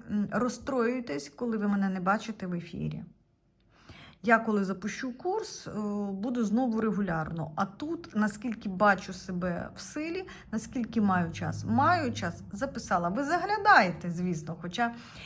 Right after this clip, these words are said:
сповіщення вам мають приходити. Перевірте, будь ласка, свою підписочку і натисніть на дзвіночок.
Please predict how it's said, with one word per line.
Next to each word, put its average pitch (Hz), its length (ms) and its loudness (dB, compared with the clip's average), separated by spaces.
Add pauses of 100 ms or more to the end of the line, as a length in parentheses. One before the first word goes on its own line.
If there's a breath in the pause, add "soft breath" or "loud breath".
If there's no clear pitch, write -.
сповіщення 214 720 0
вам 180 140 2
мають 180 380 0
приходити. 208 500 -4
Перевірте, 247 520 -4
будь 185 180 -2
ласка, 170 320 -2
свою 190 280 -6
підписочку 226 720 -8
і 196 80 0
натисніть 202 600 -2
на 226 180 4
дзвіночок. 180 720 -4